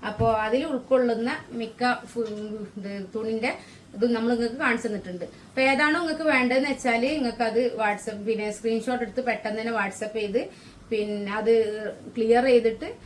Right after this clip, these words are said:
പേയ്മെന്റ് ചെയ്തതിന് ശേഷം പിന്നെ നിങ്ങൾ കറക്റ്റ് നമ്പർ കൊടുക്കുക, അഡ്രസ്സ് കൊടുക്കുമ്പോ ട്ടോ. ഒരിക്കലും ഇൻകമിങ് ഇല്ലാത്ത ഒരു നമ്പർ നിങ്ങൾ കൊടുക്കരുത്. WhatsApp-ൽ മാത്രം യൂസ് ചെയ്യുന്ന നമ്പർ കൊടുക്കാതിരിക്കുക.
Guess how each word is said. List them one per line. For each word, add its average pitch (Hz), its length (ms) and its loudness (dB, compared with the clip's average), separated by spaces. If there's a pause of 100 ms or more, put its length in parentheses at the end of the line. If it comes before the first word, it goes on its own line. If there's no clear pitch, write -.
(240)
പേയ്മെന്റ് 262 520 2
ചെയ്തതിന് 233 340 2 (100)
ശേഷം 269 300 -4 (680)
പിന്നെ 208 220 -6
നിങ്ങൾ 226 160 -4 (100)
കറക്റ്റ് 262 400 -2
നമ്പർ 214 300 0
കൊടുക്കുക, 202 260 -2
അഡ്രസ്സ് 202 300 -6
കൊടുക്കുമ്പോ 196 400 -8
ട്ടോ. 214 80 -4 (400)
ഒരിക്കലും 311 380 0
ഇൻകമിങ് 285 460 0
ഇല്ലാത്ത 240 260 4 (100)
ഒരു 277 160 0
നമ്പർ 214 240 -2
നിങ്ങൾ 214 240 -2
കൊടുക്കരുത്. 208 420 -4
WhatsApp-ൽ 202 420 -2 (100)
മാത്രം 214 300 -4
യൂസ് 196 160 -8
ചെയ്യുന്ന 214 260 -4
നമ്പർ 202 260 -6
കൊടുക്കാതിരിക്കുക. 202 640 -4